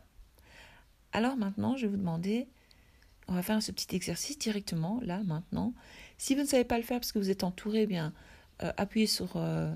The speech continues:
stop, <laughs> pause, et revenez quand vous êtes seul, euh, ou mettez-vous à l'écart quelque part, cinq, quelques minutes. Et une fois que c'est fait, que vous êtes au calme, vous êtes bien là, asseyez-vous quelque part ou couchez-vous comme vous voulez.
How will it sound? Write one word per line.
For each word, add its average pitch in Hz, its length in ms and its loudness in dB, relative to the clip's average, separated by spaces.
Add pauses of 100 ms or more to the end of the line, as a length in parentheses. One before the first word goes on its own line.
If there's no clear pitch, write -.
(140)
stop, - 500 -2 (260)
<laughs> 190 240 0
pause, 254 400 4 (380)
et 196 100 2
revenez 247 440 4
quand 208 140 0
vous 196 160 -2
êtes 196 120 -6
seul, 226 380 2
euh, 190 120 0 (380)
ou 202 100 4
mettez-vous 214 360 4
à 202 60 6
l'écart 196 380 2
quelque - 260 -4
part, 175 320 -4
cinq, - 220 -6
quelques 175 260 -2
minutes. 165 480 0 (1200)
Et 190 80 6
une 202 100 6
fois 220 180 0
que 220 60 -6
c'est 180 120 0
fait, 190 320 2
que - 100 -12
vous 190 120 2
êtes 196 160 0
au 180 40 -6
calme, 190 540 -2 (1000)
vous 180 180 -2
êtes - 380 -4
bien 151 460 -2
là, 151 360 -2
asseyez-vous 196 440 2
quelque 180 240 -2
part 151 260 -4
ou 180 40 -2
couchez-vous 165 540 -2
comme 226 180 -2
vous 190 40 0
voulez. 156 340 -2